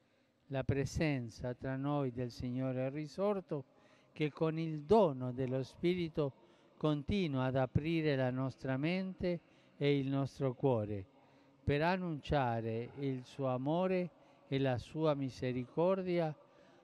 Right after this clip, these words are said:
anche negli ambienti più refrattari delle nostre città. È lo Spirito Santo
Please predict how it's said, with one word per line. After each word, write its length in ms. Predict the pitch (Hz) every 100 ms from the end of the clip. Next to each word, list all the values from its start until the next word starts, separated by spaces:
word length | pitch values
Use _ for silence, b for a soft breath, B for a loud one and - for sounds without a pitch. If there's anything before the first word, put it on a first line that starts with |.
| _
anche 840 | 180 160 208 214 214 - 196 190 - 156
negli 460 | 147 143 135 135 135
ambienti 1080 | 131 131 147 165 170 160 151 - 143 143 - B B -
più 340 | - 156 175 170
refrattari 1200 | 151 131 - 127 123 - 139 156 147 147 151 - 135
delle 360 | 131 135 135 131
nostre 680 | 135 139 135 - - 127 123
città. 440 | - 123 117 113 90 - _ _ _ _ _ _ b b b b b _
È 140 | 156
lo 120 | 156 165
Spirito 480 | - 175 170 165 151
Santo 640 | - 180 196 185 180 165